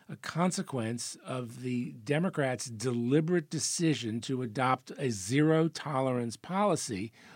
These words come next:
on matters of, of gender and, and race. And that is a political calculation. The idea here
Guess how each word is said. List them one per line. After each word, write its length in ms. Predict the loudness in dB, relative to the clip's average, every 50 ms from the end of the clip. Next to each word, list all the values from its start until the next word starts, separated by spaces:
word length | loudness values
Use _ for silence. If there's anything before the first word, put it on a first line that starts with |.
| -10 _
on 240 | 2 2 2 2 2
matters 440 | 2 2 2 0 2 0 0 0 0
of, 280 | 0 0 0 0 -4 _ _ -20 -20 -20 -20 -20 _ _ -4
of 160 | -4 -4 -4
gender 480 | -4 -4 -2 -2 -2 0 0 2 2 2
and, 480 | 2 2 0 0 -2 -2 -4 -6 -10 -14 _
and 260 | -8 -6 -4 -2 -2
race. 480 | 2 4 4 4 4 2 -2 -10 -12 -14 -16 -20 -20 -20 -20 -18 -12
And 120 | -8 -4 0
that 180 | 0 2 2 2
is 160 | 2 4 4
a 100 | 2 2
political 680 | 2 2 0 4 6 6 6 6 4 2 2 0 0
calculation. 920 | 2 0 0 0 0 0 0 -2 -2 0 2 0 0 0 -2 -6 -6 -6 -8 _ _ -20 -20 -20 -20 -20 _ _
The 120 | -4 0 0
idea 520 | 2 2 2 2 2 4 4 4 4 2
here 680 | 0 -2 -8 -6 -2 2 4 4 4 4 2 0 -4